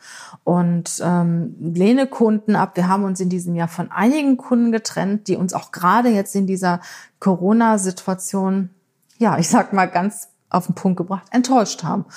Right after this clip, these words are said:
und auch ziemlich gestresst haben. Dann bin ich auch schon bei Punkt elf, wie ich eben sagte, ich plane meinen Tag. Also ich plane den Tag nicht von morgens bis abends durch, sondern ich sag, welche Tätigkeiten, in der Regel sind es drei, oder welche Aufgaben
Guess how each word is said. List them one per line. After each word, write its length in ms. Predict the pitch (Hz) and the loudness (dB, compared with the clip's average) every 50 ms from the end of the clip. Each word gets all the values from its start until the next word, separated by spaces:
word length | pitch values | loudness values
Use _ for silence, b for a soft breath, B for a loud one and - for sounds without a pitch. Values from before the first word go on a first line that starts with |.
| B B B B B B B | B B B B B B B
und 200 | 196 214 214 - | 2 2 2 4
auch 200 | - 208 208 - | 2 0 0 -2
ziemlich 440 | - - - - 170 170 165 - - | -10 -14 -10 -6 -6 -6 -6 -4 -4
gestresst 680 | 185 190 - - - - - 135 135 - - - - | -4 -4 -4 -4 -6 -2 -2 -2 -2 -2 -6 -6 -6
haben. 260 | 156 156 147 151 151 _ _ _ _ _ _ _ _ _ _ B B B B B B B - | -4 -4 -4 -6 -8 _ _ _ _ _ _ _ _ _ _ B B B B B B B 0
Dann 180 | 214 240 247 | 2 4 4
bin 160 | 226 247 233 | 4 4 4
ich 180 | 226 220 - - | 2 0 -2 -2
auch 160 | - 190 180 | -4 -4 -4
schon 460 | - - 202 185 185 185 165 - - | -2 -2 0 0 0 0 -2 -2 0
bei 220 | 160 175 165 151 156 | 0 2 2 2 0
Punkt 400 | 156 - - 180 160 160 160 - | -4 -4 -4 -4 -4 -4 -6 -4
elf, 380 | - 180 208 254 302 294 - - | 0 2 2 2 2 0 -2 -2
wie 40 | 220 | -2
ich 140 | 214 220 | -2 -2
eben 220 | - 185 190 185 175 | -2 -2 -2 -2 0
sagte, 320 | 175 170 185 180 - 180 | 0 0 0 0 -4 -6
ich 180 | 185 - - - | -6 -8 -10 -12
plane 420 | - 190 190 175 170 175 180 180 | -4 0 2 2 2 2 0 0
meinen 360 | 165 165 156 160 160 160 160 | 0 0 0 0 0 -2 -2
Tag. 460 | 156 - 185 190 185 165 147 151 - B B B B B B B B B | -4 -2 0 2 2 2 2 -2 -4 B B B B B B B B B
Also 180 | B 170 160 170 | B 0 0 0
ich 120 | 135 165 - | -2 -2 -2
plane 360 | - 208 196 196 196 185 170 | 0 2 2 2 2 0 -2
den 120 | 160 160 | -2 -4
Tag 300 | 156 - - 185 180 - | -6 -4 -4 -4 -2 -2
nicht 120 | 185 170 - | -4 -4 -4
von 200 | - 185 170 170 | -4 -2 -2 0
morgens 340 | 175 175 180 175 175 - - | 0 0 0 0 -2 -4 -6
bis 140 | 165 - | -10 -6
abends 400 | - - 165 165 156 147 - - | -4 -2 -2 -2 -4 -6 -8 -2
durch, 400 | - 190 202 233 285 285 - - | 0 2 4 4 2 0 -2 -2
sondern 380 | - 202 196 196 196 190 190 196 B B B B B B B B B _ _ - - | 0 0 2 2 2 2 0 0 B B B B B B B B B _ _ -2 -2
ich 140 | 220 214 - | 0 0 2
sag, 380 | - 214 208 208 - 175 160 | 0 0 0 0 -2 -2 2
welche 400 | 185 185 202 247 254 - - 302 302 311 320 320 _ | 2 4 4 2 0 0 -2 -2 -2 -2 -4 -6 _
Tätigkeiten, 720 | - - 233 233 233 220 208 - - - 175 160 190 - 233 | -4 -2 -2 0 0 -2 -4 -4 -2 -2 0 0 0 0 0
in 120 | 214 202 196 | 2 2 2
der 140 | 196 190 | 2 2
Regel 280 | 196 196 185 185 175 165 | 0 0 2 2 0 0
sind 180 | 170 175 160 165 | 0 -2 -2 -4
es 180 | 160 - - - | -4 -6 -4 -4
drei, 500 | 180 - 160 165 170 175 214 254 269 - | -2 0 2 2 4 4 2 2 0 -2
oder 220 | - 196 196 175 | -2 -2 -2 0
welche 300 | 180 196 208 - - - | 0 0 0 0 -2 0
Aufgaben 600 | - 214 208 - - - 175 165 170 180 208 220 | 0 -2 -2 -2 -2 -2 0 0 0 0 0 -2